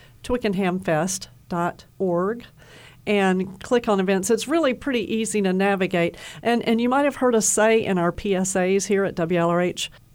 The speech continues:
for Twickenham Fest that admission is free, but registration is required. And that just means go to their website and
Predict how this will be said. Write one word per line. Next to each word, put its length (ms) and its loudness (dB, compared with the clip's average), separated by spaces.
for 280 0
Twickenham 540 2
Fest 380 2
that 240 0
admission 460 0
is 180 0
free, 560 -2
but 180 0
registration 800 0
is 300 -4
required. 720 -2
And 120 -2
that 120 -2
just 240 -2
means 320 -2
go 280 2
to 160 -8
their 240 2
website 840 0
and 600 2